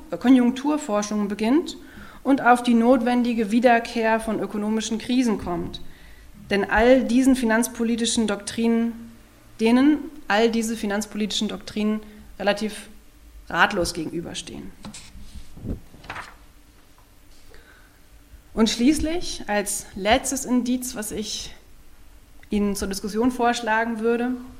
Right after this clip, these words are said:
brachte Marx sein Interesse am Kampf gegen die alte Welt auf eine Idee, dass der Anspruch des, der U-S-amerikanischen Südstaaten, ihre politische Macht und ihr ökonomisches System territorial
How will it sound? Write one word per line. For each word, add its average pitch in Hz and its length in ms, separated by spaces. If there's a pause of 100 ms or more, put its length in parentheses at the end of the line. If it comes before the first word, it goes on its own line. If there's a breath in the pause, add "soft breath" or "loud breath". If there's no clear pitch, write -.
(1200 loud breath)
brachte 226 340
Marx 233 420
sein 214 180
Interesse 226 500
am 208 220
Kampf 247 560
gegen 220 360
die 202 120
alte 208 340
Welt 214 360
auf 214 160
eine 220 260
Idee, 202 460 (1600 loud breath)
dass 220 240
der 226 200
Anspruch 220 500
des, - 500 (120)
der 220 180
U-S-amerikanischen 220 880
Südstaaten, 185 720
ihre 196 240
politische 220 500
Macht 208 380
und 180 180
ihr 139 140
ökonomisches 208 640
System 214 540 (180 loud breath)
territorial 196 880